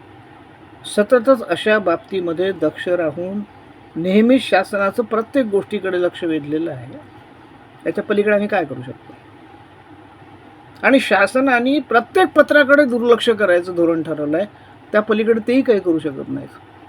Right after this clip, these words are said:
इतकी त्यांची हतबलता आहे. आता शासनच हतबल असेल तर तुम्ही मी कुठून समर्थन सक्षम होणार आहोत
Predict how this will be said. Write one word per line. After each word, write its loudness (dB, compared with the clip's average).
इतकी -4
त्यांची 6
हतबलता 0
आहे. -16
आता 2
शासनच 4
हतबल 6
असेल 4
तर 4
तुम्ही 6
मी 4
कुठून 4
समर्थन 6
सक्षम 4
होणार 4
आहोत -2